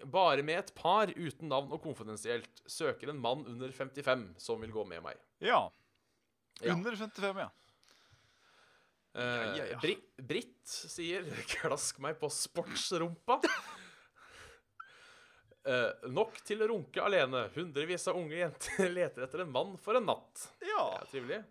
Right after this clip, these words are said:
Speaker 1: Eh, her er også, Liv har også mannen sin på forretningsreise.
Speaker 2: Oi.
Speaker 1: Eh, hun kan informere om at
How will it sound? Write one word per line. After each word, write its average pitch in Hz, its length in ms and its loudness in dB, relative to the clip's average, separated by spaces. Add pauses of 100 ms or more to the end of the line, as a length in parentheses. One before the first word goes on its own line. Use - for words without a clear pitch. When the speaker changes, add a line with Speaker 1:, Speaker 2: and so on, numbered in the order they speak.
(1300)
Speaker 1:
Eh, 113 720 -2 (480)
her 135 240 2
er 156 80 4
også, 170 460 0
Liv 139 500 -8
har 165 180 0
også 156 160 -4
mannen 139 240 -2
sin 160 160 -8
på 165 140 -6
forretningsreise. 160 640 0 (100)
Speaker 2:
Oi. 240 220 -4 (200)
Speaker 1:
Eh, 117 500 -6
hun 131 200 -6
kan 139 220 -2
informere 135 420 0
om 180 260 2
at - 380 0